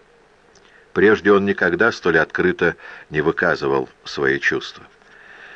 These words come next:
Я видел, что многое в нем изменилось, что он стал совсем другим человеком. Если кража ста тысяч у мертвого старика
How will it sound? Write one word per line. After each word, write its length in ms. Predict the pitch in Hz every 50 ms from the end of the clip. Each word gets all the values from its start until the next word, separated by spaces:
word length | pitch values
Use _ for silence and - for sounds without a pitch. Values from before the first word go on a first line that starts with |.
| - - _ -
Я 160 | 82 113 147
видел, 320 | 165 190 180 160 170 147
что 240 | 131 - - - 123
многое 540 | 120 117 117 131 165 175 156 156 156 143 135
в 100 | 113 101
нем 260 | 110 139 143 139 117 -
изменилось, 920 | 117 113 98 101 104 107 104 98 90 80 69 62 - - - - - - - _ _ _ _ _ _ _ _ _ _ _ _ -
что 220 | - - - 90
он 120 | 87 87 82
стал 460 | - - - 107 117 117 110 104 - -
совсем 500 | - - - 80 - - - - 135 147
другим 380 | 135 120 113 107 90 104 110 107
человеком. 680 | - - 98 92 87 87 82 76 69 - - - 58 - _ _ _ _ _ _ _ _ _ _ - - - - - - - -
Если 380 | - - 131 147 - - 147 139
кража 440 | - 143 135 147 151 147 - 131
ста 320 | 117 - - - - 131 135
тысяч 560 | 131 - 135 127 113 - - 104 - - -
у 120 | - 101 95
мертвого 560 | 104 113 113 104 - - - 98 92 92 92
старика 600 | 87 - - - 92 95 90 - - - 78 -